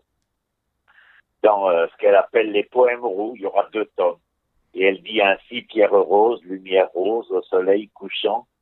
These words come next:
avec un brin de lune en croissant entre deux créneaux de murailles là-haut. Face au tombeau des aïeux du mont des Oliviers, et d'arbres par le vent bercés,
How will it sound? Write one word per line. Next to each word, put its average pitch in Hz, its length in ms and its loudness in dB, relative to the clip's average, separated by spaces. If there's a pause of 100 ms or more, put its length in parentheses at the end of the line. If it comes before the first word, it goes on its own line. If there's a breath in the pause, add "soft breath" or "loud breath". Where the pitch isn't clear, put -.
(340)
avec 95 320 2
un 98 140 2
brin 104 300 4
de 110 100 -2
lune 104 360 -4
en 98 120 4
croissant 95 640 0
entre 90 440 -2
deux 87 180 -4
créneaux 87 560 -4 (540)
de 95 80 2
murailles 87 640 0
là-haut. 82 440 -4 (720)
Face 98 180 0
au 107 80 0
tombeau 104 340 -2
des 101 220 2
aïeux 107 300 0
du 101 120 -10
mont 107 160 -8
des 98 220 -6
Oliviers, 95 540 -2
et 98 40 0
d'arbres 98 380 0 (100)
par 85 140 -10
le 87 240 -8
vent 101 260 -4
bercés, 104 540 -8